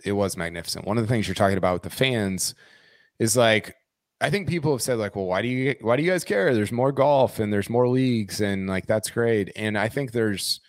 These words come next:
there's some truth to that. I have enjoyed, I've legitimately enjoyed parts of the Live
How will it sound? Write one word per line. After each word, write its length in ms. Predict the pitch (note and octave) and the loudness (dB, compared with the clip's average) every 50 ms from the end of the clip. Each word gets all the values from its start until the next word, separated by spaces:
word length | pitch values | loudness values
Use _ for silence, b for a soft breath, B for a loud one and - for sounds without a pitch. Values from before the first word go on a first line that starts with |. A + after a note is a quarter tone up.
| _ _ _ _ _ _ _ _ _ _ _ - | _ _ _ _ _ _ _ _ _ _ _ 0
there's 320 | G3+ A#3 A#3 G#3 D#3+ - | 0 2 2 0 -2 -2
some 340 | - - - - G#3+ A3 G3 | -2 -2 0 0 0 0 0
truth 360 | - - - A#2+ G#2 F#2 - | -2 -2 0 0 0 -2 -4
to 140 | - G2 F2 | -6 -6 -4
that. 340 | E2 D#2 D2 F2+ G#2+ B2+ - _ _ _ _ - - | -4 -4 -2 -4 -4 -6 -8 _ _ _ _ -6 0
I 100 | - G#2+ A2+ | 2 4 4
have 200 | A2+ A#2+ A#2+ A2+ | 4 4 4 2
enjoyed, 560 | A#2 A2 G#2 G2 - A2+ A2 A2 A2 G2+ F#2+ - - | 0 -2 -2 -2 0 0 2 2 0 -2 -4 -8 -4
I've 380 | - G#2+ G#2 G#2 G2 F#2 F#2+ | -2 0 0 0 -2 -4 -6
legitimately 720 | G2+ G#2+ G#2 F2 F2 G#2+ A2 G#2+ A2 A2+ A#2 A#2 A2+ A2+ A2 | -4 -4 -4 -2 -2 -2 -2 -2 -2 -2 -2 -2 0 -2 -2
enjoyed 340 | A2 G2+ G2+ G2+ F#2+ F#2 - | -2 -2 -2 -2 -4 -4 -2
parts 320 | - G2+ G2+ F#2+ - - | -2 -2 -2 -2 -2 -6
of 60 | G#2 | -6
the 100 | F#2+ G2+ | -4 -4
Live 500 | F#2+ F#2+ F#2+ F#2 F#2 F#2 F2+ - - - | -4 -2 -2 -2 -2 -4 -6 -8 -14 -20